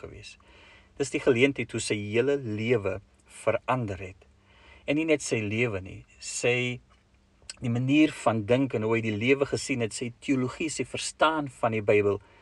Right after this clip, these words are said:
het alles verander. Paulus, sy hele teologie, sy hele godsdiens het gedraai nou rondom die kruis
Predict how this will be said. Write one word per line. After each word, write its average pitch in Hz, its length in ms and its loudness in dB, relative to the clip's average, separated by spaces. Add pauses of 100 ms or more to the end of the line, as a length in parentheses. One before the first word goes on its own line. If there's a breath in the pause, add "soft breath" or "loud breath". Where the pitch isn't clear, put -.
(420 soft breath)
het 107 240 -2
alles 110 400 -2
verander. 98 720 -10 (880 soft breath)
Paulus, 107 400 2 (320)
sy 107 220 -2
hele 113 260 2
teologie, - 480 -4 (560)
sy - 240 -6
hele 135 240 6
godsdiens - 640 -4
het 95 160 0
gedraai 117 540 2
nou 90 260 -6 (1000 soft breath)
rondom 104 320 2
die 104 80 -4
kruis 110 340 4